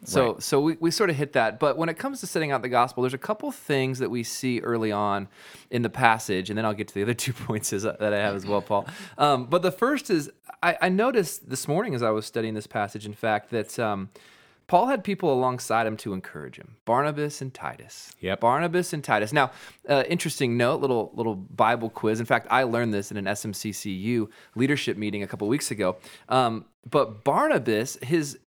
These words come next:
Speaker 1: his story is documented in the book of Acts as well. So in the
Speaker 2: Mm-hmm.
Speaker 1: book of Acts, uh, chapter four, book of Acts, chapter four, verse, verse thirty-six,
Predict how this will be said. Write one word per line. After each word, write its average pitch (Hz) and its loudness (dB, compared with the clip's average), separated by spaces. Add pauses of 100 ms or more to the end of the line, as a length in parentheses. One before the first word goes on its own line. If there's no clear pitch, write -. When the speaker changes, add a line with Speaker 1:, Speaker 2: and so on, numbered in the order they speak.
(240)
Speaker 1:
his 139 -4
story 165 2
is 123 0
documented 120 0
in 113 -2
the 113 0
book 107 -2
of 98 -8
Acts 127 -2
as 107 -6
well. 117 2
So 123 0
in 123 0
the 131 0
Speaker 2:
Mm-hmm. 107 -6
Speaker 1:
book 196 0
of 226 -4
Acts, 120 0 (380)
uh, 117 4 (120)
chapter - 0
four, 120 0
book 151 -8
of 170 -6
Acts, 123 0
chapter 131 0
four, 123 -2
verse, 123 0 (500)
verse 156 0
thirty-six, 147 0